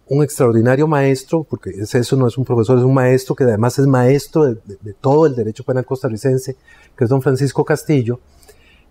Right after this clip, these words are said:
y don Francisco le enseña a uno además a ver el derecho penal con una pasión intelectual que, que fue lo que hizo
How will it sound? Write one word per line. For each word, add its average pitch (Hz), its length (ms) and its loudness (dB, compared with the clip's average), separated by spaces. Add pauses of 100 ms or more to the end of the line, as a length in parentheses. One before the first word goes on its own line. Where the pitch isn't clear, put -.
(140)
y 147 80 2
don 139 160 2
Francisco 165 880 0 (200)
le 143 160 0
enseña 160 420 0
a 170 40 2
uno 165 280 2
además 151 600 0 (480)
a 123 100 -2
ver 139 160 0
el 165 100 0
derecho 151 360 0
penal 156 280 0
con 147 140 0
una 160 200 0
pasión 151 580 0 (800)
intelectual 151 880 -2 (600)
que, 127 260 -2
que - 120 -10
fue 143 120 0
lo 151 100 2
que 160 120 0
hizo 165 400 0